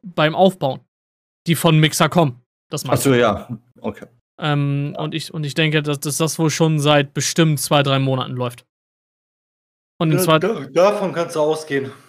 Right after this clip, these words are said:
Speaker 1: und, und in zwei, drei Monaten, ähm, kannst du dir locker eine Website mit einem Streaming-Service aufbauen mit, mit Serverfarm. Ob der allerdings am Anfang nicht überrannt sein wird, das ist noch mal eine andere Sache.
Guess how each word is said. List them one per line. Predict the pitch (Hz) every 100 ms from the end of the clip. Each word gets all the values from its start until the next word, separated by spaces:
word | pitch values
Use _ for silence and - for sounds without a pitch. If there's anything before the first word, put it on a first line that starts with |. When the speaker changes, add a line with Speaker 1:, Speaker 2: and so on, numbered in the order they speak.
| _
Speaker 1:
und, | - 156
und | 160 165 156 170
in | 160
zwei, | 147 180 165
drei | 160
Monaten, | 156 170 214 180 180 175 165
ähm, | - 156 151 151 147 147 147 - 170
kannst | - 170 147 -
du |
dir | 151 147
locker | 143 139 147
eine | 139 135 131 139 - - -
Website | 180 156 139 - 143 143
mit | 139 139
einem | 139 135 135 139 _ _ _ _
Streaming-Service | - - 151 139 - 147 135
aufbauen | - 131 147 135 120
mit, | 135 - - _ -
mit | 143
Serverfarm. | - 139 131 131 139 127 _ _ _ _ _ -
Ob | 165
der | 180
allerdings | 175 165 165 165
am |
Anfang | 165 180 175
nicht | 160 139
überrannt | 143 139 175 269
sein | 190 156 135
wird, | 131 127 - _ _ _ _ - _
das | 196 247
ist | 262 220
noch | 220 180
mal | 180
eine | 165
andere | 135 139 131 127
Sache. | 123 123